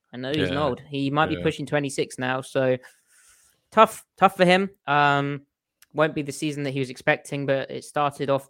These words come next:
Speaker 1: poorly, you know, getting hurt again, uh, soft tissue injury, so that's, that's a bit frustrating. And Carroll,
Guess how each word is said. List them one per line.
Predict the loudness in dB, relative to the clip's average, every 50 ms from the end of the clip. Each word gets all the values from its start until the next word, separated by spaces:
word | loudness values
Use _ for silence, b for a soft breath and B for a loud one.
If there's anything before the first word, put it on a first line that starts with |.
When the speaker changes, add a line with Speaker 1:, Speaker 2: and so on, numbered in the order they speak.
| _ -6
Speaker 1:
poorly, | -4 -2 0 0 0 0 -2
you | -2 -4 -4
know, | -6 -4
getting | -2 -2 -4 -4
hurt | -2 0 0 0 0 -2 -6
again, | -6 -4 -4 -2 -4 -4 -6 -10 -12
uh, | -12 -12 -10 -8 -10 -10 -12 -14 _ _ _ _ _ _ _ _ _ _ _
soft | -8 -6 -6 -6 -4
tissue | -4 -6 -4 -4 -4 -4
injury, | -4 -4 -2 -2 0 0 0 0
so | -2 -4 -4 -4
that's, | -4 -6 -6 -12 -18 _ _
that's | -18 -14 -12 -10
a | -8
bit | -6 -8 -8 -10
frustrating. | -12 -16 -4 -2 0 0 0 -2 -6 -10 -12 -12
And | -12 -2
Carroll, | 2 2 4 4 2 0 -4 -6